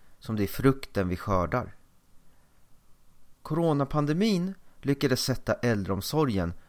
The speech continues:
på kartan. Smittan hade hittat in sig på hemmen och många äldre strök med.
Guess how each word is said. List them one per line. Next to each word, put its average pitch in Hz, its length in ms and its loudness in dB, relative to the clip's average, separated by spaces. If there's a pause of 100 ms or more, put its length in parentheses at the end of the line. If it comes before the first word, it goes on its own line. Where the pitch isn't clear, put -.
på - 100 -8
kartan. 101 600 -2 (1500)
Smittan 185 640 0
hade 131 240 2
hittat 120 300 0
in 156 180 0
sig 113 180 -4
på 98 100 -2
hemmen 113 560 2
och - 320 -4
många 131 380 6
äldre 98 500 2 (260)
strök - 420 -4
med. 110 240 -4